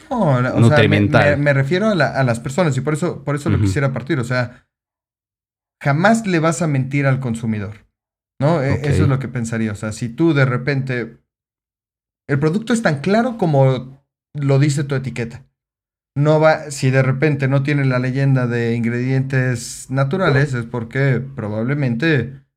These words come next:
Speaker 1: tendrá algún ingrediente que no sea natural o algo
Speaker 2: Ujú.
Speaker 1: así, pero créeme que yo nunca he visto que se ponga,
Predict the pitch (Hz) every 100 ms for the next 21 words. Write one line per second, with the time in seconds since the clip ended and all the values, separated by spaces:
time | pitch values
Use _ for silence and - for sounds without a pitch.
0 | _ 101 98 98 101 135 113 120 123 113
1 | 113 101 101 147 135 107 101 110 101 95
2 | 110 151 160 156 147 123 127 123 143 139
3 | 131 123 - - _ _ _ _ _ -
4 | 175 190 151 139 160 165 160 165 147 143
5 | 139 156 - 123 - 113 - 135 139 135
6 | 135 131 120 110 110 107 107 104 98 95